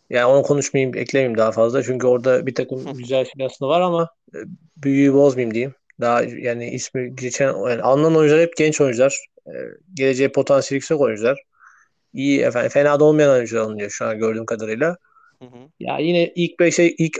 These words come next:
Speaker 1: altıyı zorlasın takım yeter abi. Çok da fazla beklentimiz yok Arsenal camiası olarak.
Speaker 2: Ya bilmiyorum da, e, bu sene olmaz. Bu sene de olmazsa Arteta çok tartışılır ya. Yani onunla
Speaker 1: Bence
Speaker 2: devam ediyor
Speaker 1: ocağa
Speaker 2: olmak çok
Speaker 1: kadar,
Speaker 2: tartışılır.
Speaker 1: ocağa kadar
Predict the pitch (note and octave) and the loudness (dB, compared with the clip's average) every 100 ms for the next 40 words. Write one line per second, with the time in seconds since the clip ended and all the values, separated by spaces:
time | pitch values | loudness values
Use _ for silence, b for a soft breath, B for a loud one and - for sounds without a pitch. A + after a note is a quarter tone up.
0 | - D#3 D#3 F3 E3 E3 D#3+ C#3+ D3+ C#3 | 0 2 2 0 4 6 4 2 0 2
1 | C#3+ C#3 B2+ C3 A2+ A2 - B2+ B2+ - | 2 0 0 0 0 -2 -6 -14 -12 -12
2 | C3 C3 B2+ B2+ B2+ - C#3 D3 C3 C3+ | -8 -8 -6 -2 -2 -2 -4 -4 -6 -4
3 | C3 B2+ - C3+ B2+ B2 B2+ B2 B2+ B2+ | -2 -2 -4 -6 -12 -8 -6 -6 -8 -6
4 | C3+ C3 D#3 D#3 E3 D#3 C#3+ A#2 - - | -4 -2 -2 -4 -4 -4 -4 -8 -12 -20
5 | C3 D#3+ G3 G3 G3+ A#3+ G#3 C#3 - C3+ | -14 -10 -8 -8 -8 -6 -6 -6 -12 -10
6 | C#3+ D3 _ _ _ _ _ _ _ _ | -10 -12 _ _ _ _ _ _ _ _
7 | D3+ D#3+ G3 G#3 G#3 G#3+ A#3 A3+ G3 - | -20 -12 -8 -6 -6 -8 -10 -10 -18 -8
8 | B3 A#3+ A3+ A#3 - G#3+ F#3+ - G#3 G#3+ | -6 -6 -6 -8 -2 0 0 -2 -6 -6
9 | G#3 - _ - _ _ _ _ F#3 - | -6 -12 _ -20 _ _ _ _ -16 -6
10 | F3+ - - B2+ B2 A#2 B2 - C3 B2 | -6 -4 -12 -14 -14 -12 -14 -18 -14 -12
11 | A#2 C3 _ _ B2+ C#3+ C3 B2 C3+ D#3+ | -14 -18 _ _ -14 -10 0 2 4 4
12 | D3 C3+ D#3 D3+ D#3 E3 C#3+ B2+ - - | 4 4 2 2 2 2 2 -4 -14 -14
13 | B2 A#2+ D3 D3 D3+ D#3 D3+ | -6 -4 0 0 2 4 2